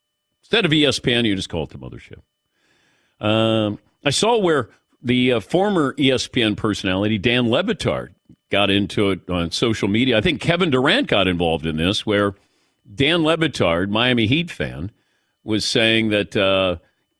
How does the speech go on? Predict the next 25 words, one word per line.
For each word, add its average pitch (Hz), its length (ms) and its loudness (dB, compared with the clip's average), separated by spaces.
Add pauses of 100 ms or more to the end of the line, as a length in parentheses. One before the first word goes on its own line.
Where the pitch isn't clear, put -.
(300)
you 117 80 0
know, 104 80 2
Portland 131 420 -2
should 127 220 -2
be 110 140 -2
trading 127 640 0
for 113 380 -2
Tyler 117 420 0
Herro. 120 360 0
Tyler 135 380 0
Herro 120 420 0
is 98 120 -2
a 98 60 -2
better 107 320 0
player 107 360 0
than 95 180 0
Tyrese 107 520 -4
Maxey 107 500 -2
of 78 80 -4
the 85 80 -4
seventy-sixers, 82 1200 -2 (480)
and 92 400 0
that 92 160 2
he 98 100 2
accused 123 600 -2